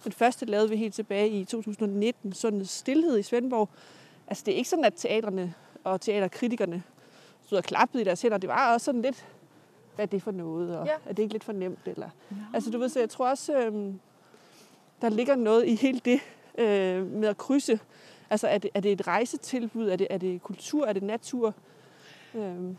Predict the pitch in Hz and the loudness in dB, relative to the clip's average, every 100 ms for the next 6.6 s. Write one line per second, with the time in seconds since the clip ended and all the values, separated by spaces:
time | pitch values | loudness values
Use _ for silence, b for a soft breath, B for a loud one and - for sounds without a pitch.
0 | - 226 247 220 233 233 240 220 220 226 | -6 0 2 2 2 4 4 4 0 -2
1 | 233 170 180 196 - 180 202 180 226 - | 0 -2 2 2 2 0 2 2 0 2
2 | 208 233 - - - 208 214 165 180 214 | 2 2 -2 -12 -2 0 2 0 0 -2
3 | - 214 - - 202 196 180 180 208 208 | 0 -2 -4 -2 0 2 2 0 -2 -4
4 | 196 - 208 240 240 175 156 160 175 185 | -8 2 4 4 0 -4 -4 -8 -10 -10
5 | 190 165 160 233 208 170 B B B 160 | -8 -8 -4 -2 -2 -4 B B B -6
6 | 175 214 254 226 185 | 2 4 4 2 -2